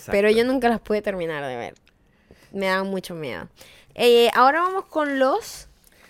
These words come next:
Speaker 2: Eh, podríamos ir con los comentarios, pero quiero
Speaker 1: Ah,
Speaker 2: dejar
Speaker 1: no,
Speaker 2: una
Speaker 1: primero quiero que, por favor, todos ustedes nos den su top five
Speaker 2: Por
Speaker 1: de
Speaker 2: favor.
Speaker 1: películas de terror. A lo mejor hay unas que no he visto.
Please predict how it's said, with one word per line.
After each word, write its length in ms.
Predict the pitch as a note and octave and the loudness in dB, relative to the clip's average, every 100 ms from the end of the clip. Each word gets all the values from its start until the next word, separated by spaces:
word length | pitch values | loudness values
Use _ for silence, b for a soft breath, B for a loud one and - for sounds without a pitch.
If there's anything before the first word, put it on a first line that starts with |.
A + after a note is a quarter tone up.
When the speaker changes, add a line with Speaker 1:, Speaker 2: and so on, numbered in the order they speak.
| b - | b -8
Speaker 2:
Eh, 60 | F3+ - | -8 0
podríamos 460 | F#3+ G3 A#3 C#4 A3+ | 2 4 0 0 -2
ir 80 | |
con 120 | G#3+ A3+ | -2 -4
los 80 | |
comentarios, 380 | F#3+ E3+ D#3+ F#3+ | -4 -8 -6 -6
pero 140 | F#3 D#3 | -4 -4
quiero 160 | E3+ G3 | -2 0
Speaker 1:
Ah, 20 | |
Speaker 2:
dejar 160 | B3+ | 4
Speaker 1:
no, 100 | D4 | 6
Speaker 2:
una 80 | - | 6
Speaker 1:
primero 500 | F#3+ F#3+ A#3 D4 F4+ - | 4 4 2 0 -2 -2
quiero 280 | C#4 C#4+ C#4+ | 0 0 0
que, 140 | C4+ | -2
por 160 | - - | -2 -2
favor, 260 | F#3 G3 | 0 0
todos 240 | B3+ B3+ C#4 | 0 0 -2
ustedes 320 | - G#3 C#4+ | -2 -2 0
nos 200 | A#3+ G3+ | -2 -2
den 180 | G3+ G#3 | -4 -4
su 140 | A#3 | -8
top 200 | A3 A#3+ | -6 -6
five 400 | - D#4 F4+ F3 A#3 | -2 0 0 -2 -8
Speaker 2:
Por 140 | G#3+ | -8
Speaker 1:
de 80 | G#3 | -2
Speaker 2:
favor. 280 | B2 E3 C3 | 2 4 4
Speaker 1:
películas 640 | A2+ C4+ C4 A#3+ G3+ - b b b | 2 -2 2 4 2 -4 b b b
de 140 | G#3 G#3 | -4 0
terror. 460 | G3+ G3+ C#4 D4+ G#3 | 0 2 2 4 2
A 40 | |
lo 100 | F#3+ | 0
mejor 240 | F#3+ F#3+ G3+ | -4 -4 -4
hay 140 | A#3 | -4
unas 140 | B3 B3 | -6 -6
que 120 | G#3 | -6
no 80 | G3 | -4
he 80 | |
visto. 540 | A3+ D4 - G3 F#3 | -4 -8 -8 -6 -6